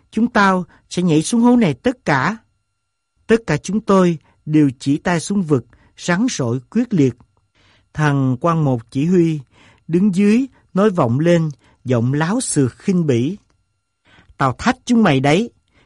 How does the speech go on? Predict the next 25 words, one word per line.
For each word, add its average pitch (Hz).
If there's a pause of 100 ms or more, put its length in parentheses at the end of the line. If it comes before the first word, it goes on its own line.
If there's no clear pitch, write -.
chúng 214
mày 165
cứ 196
chết -
đi. 202 (640)
Mạng 135
chúng 214
mày 156 (300)
không 185
bằng 147
một 139
mẩu 139
bánh 220
mì 170
thừa." 151 (960)
Đồng 139
chí 175
Bốn 185
nhìn 151
xuống, 180 (420)
giọng 123
gai 160
gắt, 220 (420)
căm 170
uất. 247